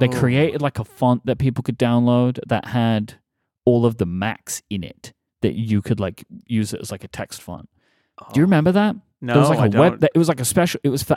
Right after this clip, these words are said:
Speaker 1: Apple's fortieth, is what
Speaker 2: Apple's
Speaker 1: Zach's telling
Speaker 2: fortieth,
Speaker 1: me.
Speaker 2: right? Which is what I said to James, is the twentieth anniversary Mac was for Apple's twentieth, not the Mac's
Speaker 1: Yeah.
Speaker 2: twentieth.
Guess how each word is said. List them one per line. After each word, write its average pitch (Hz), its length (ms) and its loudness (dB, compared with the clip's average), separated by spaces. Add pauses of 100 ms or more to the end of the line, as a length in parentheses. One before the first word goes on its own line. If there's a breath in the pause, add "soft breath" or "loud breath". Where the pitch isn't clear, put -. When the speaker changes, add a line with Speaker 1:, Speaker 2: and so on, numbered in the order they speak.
Speaker 1:
Apple's 151 380 0
fortieth, 95 520 -8
is 98 100 -12
what 104 100 -6
Speaker 2:
Apple's 123 260 -4
Speaker 1:
Zach's - 60 -14
telling 113 240 -4
Speaker 2:
fortieth, 95 160 -10
Speaker 1:
me. - 80 -20
Speaker 2:
right? 110 240 -8
Which 156 180 -2
is 160 80 -4
what 180 100 4
I 170 120 2
said 180 260 -2
to 160 60 -6
James, 156 380 -2
is 123 80 -10
the 123 80 -8
twentieth 180 320 -4
anniversary 139 420 -4
Mac 110 200 -4
was 117 120 -12
for 107 140 -8
Apple's 123 340 -4
twentieth, 98 400 -10
not 117 180 -6
the 120 60 -8
Mac's 110 280 -4
Speaker 1:
Yeah. - 60 -18
Speaker 2:
twentieth. 90 360 -14